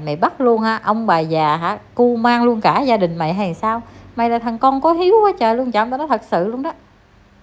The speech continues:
Vậy đó cô chú, mà bây giờ ha, cái bữa đó nói với thằng Anh Ca, nó đi lên trên trển để nó đối chất, nó gặp mẹ đối chất mà nó không có lên nha. Thằng Anh Ca chỉ quay bà Tò Te thôi cô chú. Thì bà Tò Te là bà mới nói như vậy.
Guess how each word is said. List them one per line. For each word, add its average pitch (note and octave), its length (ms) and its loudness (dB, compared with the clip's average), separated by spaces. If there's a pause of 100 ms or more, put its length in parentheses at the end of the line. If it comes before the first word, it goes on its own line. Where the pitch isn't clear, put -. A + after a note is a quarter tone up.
(140)
Vậy A3 160 2
đó D#4 140 0
cô C#4+ 180 0
chú, E4+ 160 0
mà A3 220 0
bây A#3+ 200 0
giờ A3 140 2
ha, A#3+ 240 0 (280)
cái D4 100 0
bữa A3 160 2
đó D4 120 2
nói D4+ 200 0
với E4 80 -2
thằng A3 100 -2
Anh G#3 160 -4
Ca, G3+ 260 0 (340)
nó B3 100 -4
đi A3 140 2
lên G#3+ 180 0
trên G3 200 -4
trển E3 180 -2
để E3+ 120 -2
nó G#3+ 100 -2
đối B3+ 220 2
chất, E4 240 -4
nó C4+ 80 -4
gặp D#3+ 200 -4
mẹ D3 220 -2
đối G#3+ 160 -2
chất D4+ 240 -8
mà D3+ 80 -4
nó F3+ 140 -4
không A3+ 180 -2 (100)
có A#3+ 80 -2
lên A3 280 2
nha. G3 180 -4
Thằng E3 120 -8
Anh F#3+ 120 -6
Ca G3 140 -4
chỉ F#3+ 160 -6
quay G3+ 200 0
bà D#3 120 -2
Tò C#3+ 180 -4
Te E3 200 -4
thôi F3 120 -6
cô F3 80 -6
chú. A3+ 200 -6 (360)
Thì D#3+ 120 0
bà D3+ 180 -2
Tò C#3+ 220 -4
Te F3 220 0
là D3 120 -4
bà C3+ 140 -2
mới F#3+ 140 -6
nói A3+ 180 -2
như A3+ 140 -4
vậy. B2 220 -4